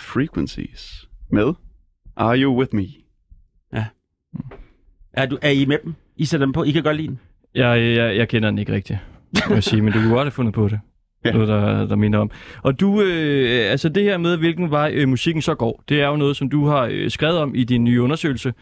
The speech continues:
Speaker 2: Ja.
Speaker 3: som er blevet publiceret i, øh, i mediet Gaffa.
Speaker 2: <laughs> Ja.
Speaker 3: Hvordan
Speaker 2: Ja, blandt andet, ikke? Jeg har lavet et, øh, et debatindlæg der, ja.
Speaker 3: Ja.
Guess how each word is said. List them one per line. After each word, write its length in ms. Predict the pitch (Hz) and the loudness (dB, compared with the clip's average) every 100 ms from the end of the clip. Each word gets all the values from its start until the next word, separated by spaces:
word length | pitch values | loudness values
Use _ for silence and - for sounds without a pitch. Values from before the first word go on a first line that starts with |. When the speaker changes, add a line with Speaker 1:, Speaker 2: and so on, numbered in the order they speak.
| - | -4
Speaker 2:
Ja. 80 | 185 | 0
Speaker 3:
som 160 | 139 | 0
er 40 | 127 | 0
blevet 300 | 123 131 120 | 0 0 0
publiceret 640 | 143 123 120 170 160 139 | -2 -2 -2 0 2 0
i, 280 | 117 123 117 | 0 2 2
øh, 400 | 107 110 87 110 | 2 0 0 0
i 40 | 110 | 2
mediet 300 | 139 123 117 | 0 0 0
Gaffa. 300 | 120 123 117 - - - _ _ - | -2 -2 -6 -8 -20 -20 _ _ -16
Speaker 2:
<laughs> 180 | - | -6
Ja. 320 | 247 247 254 262 254 254 - - - | -2 0 0 -2 -2 -6 -10 -10 -2
Speaker 3:
Hvordan 220 | 139 156 | 0 2
Speaker 2:
Ja, 100 | 180 | 0
blandt 200 | - 135 | -2 -2
andet, 220 | 123 156 160 | 0 0 0
ikke? 100 | 151 | -2
Jeg 40 | |
har 40 | 135 | 0
lavet 240 | 139 156 | 0 -2
et, 80 | 135 | -2
øh, 360 | 120 113 104 - | -2 -2 -4 -8
et 240 | 110 - | -12 -6
debatindlæg 520 | 110 117 127 127 110 98 | -2 0 0 0 -2 -4
der, 80 | 67 | -4
ja. 180 | 101 113 _ _ | -4 -4 _ _
Speaker 3:
Ja. 120 | 120 | 0